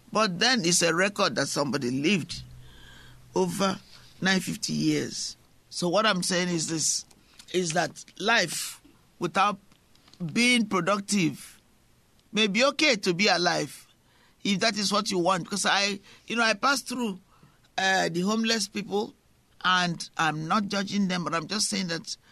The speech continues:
look at, it just paints me the life we are wasting.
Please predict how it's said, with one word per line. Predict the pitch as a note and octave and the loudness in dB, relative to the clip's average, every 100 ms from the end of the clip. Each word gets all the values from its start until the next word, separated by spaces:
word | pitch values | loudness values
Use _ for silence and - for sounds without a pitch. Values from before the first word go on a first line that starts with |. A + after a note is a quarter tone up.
| - - - _ - | -20 -20 -20 _ -8
look | G#3+ F#3+ | -8 -4
at, | - - - | -4 -6 -12
it | E3+ | -4
just | A3+ A#3+ - | 0 0 0
paints | B3 C4+ B3+ - | 2 2 0 0
me | G#3+ | 0
the | F3 E3+ | 2 0
life | D3 E3+ G3 E3+ | 0 0 0 0
we | C#3+ | -2
are | D3 | 0
wasting. | D3+ F3 - D3+ | 0 -4 -6 -10